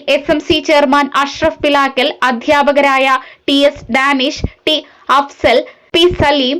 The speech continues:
പി സുരേഷ് ബാബു എന്നിവർ വാർത്താ സമ്മേളനത്തിൽ പങ്കെടുത്തു. ന്യൂസ് ബ്യൂറോ, പാണ്ടിക്കാട്. സ്ത്രീ സൗന്ദര്യത്തിന്റെ മാറ്റുകൂട്ടുവാൻ അമേസ് ബ്യൂട്ടി ആൻഡ് കെയർ,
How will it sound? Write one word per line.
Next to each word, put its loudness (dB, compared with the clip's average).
പി 2
സുരേഷ് 0
ബാബു 2
എന്നിവർ 2
വാർത്താ 2
സമ്മേളനത്തിൽ 0
പങ്കെടുത്തു. 0
ന്യൂസ് -2
ബ്യൂറോ, 4
പാണ്ടിക്കാട്. 0
സ്ത്രീ 4
സൗന്ദര്യത്തിന്റെ 4
മാറ്റുകൂട്ടുവാൻ 4
അമേസ് 2
ബ്യൂട്ടി 4
ആൻഡ് 2
കെയർ, 2